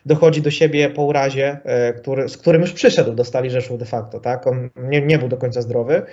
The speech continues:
Andrea Prokicz narzeka też na, na jakiś tam uraz,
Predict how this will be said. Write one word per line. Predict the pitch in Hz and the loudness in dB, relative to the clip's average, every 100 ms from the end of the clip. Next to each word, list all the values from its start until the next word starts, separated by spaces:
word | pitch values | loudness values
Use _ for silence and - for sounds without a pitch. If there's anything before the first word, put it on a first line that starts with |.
| - - - - | -20 -20 -16 -2
Andrea | 147 175 175 | 4 6 6
Prokicz | 165 170 147 | 6 4 2
narzeka | 156 156 156 | 0 0 0
też | 147 151 - - | -2 -2 -4 -8
na, | 143 143 139 139 135 135 - _ _ - | -6 -2 0 -2 -4 -6 -14 _ _ -8
na | 139 143 | -2 0
jakiś | 143 151 | 0 0
tam | 151 147 | 0 0
uraz, | 139 151 175 - - | 4 4 2 -2 -10